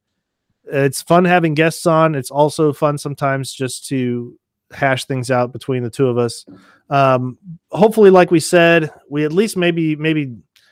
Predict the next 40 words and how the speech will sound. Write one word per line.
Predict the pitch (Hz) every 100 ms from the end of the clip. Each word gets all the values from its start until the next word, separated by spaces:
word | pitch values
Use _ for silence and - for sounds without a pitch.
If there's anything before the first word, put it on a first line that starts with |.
| _ _ -
got | 160 156
you |
thinking | 139 226 233 208
about | 196 202
some | -
stuff, | 180 - 196 185
or, | 143 135 127 123 120 _ _ _ -
uh, | 131 131
maybe | 135 151 147
this | 139 143
spurred | - - 160 170
you | 151
into | 143
something | 127 151 147 143
we | 127
didn't | 127 143
even | 135 127 120 110 _ 110
discuss | 123 - 180 220 -
and | 135
you | 131
came | 160 156
up | 147
with | 135
on | 131
your | 120 135
own. | 185 180 170
But | 131
hopefully | 226 - 190 170
this | 151
kinda | - 151 139
got | 139 131
your |
brain | 120 135 131
cooking | 139 127
in | 113
some | - 143
way, | 135
shape, | 120 127 120
or |
form. | 104 120 117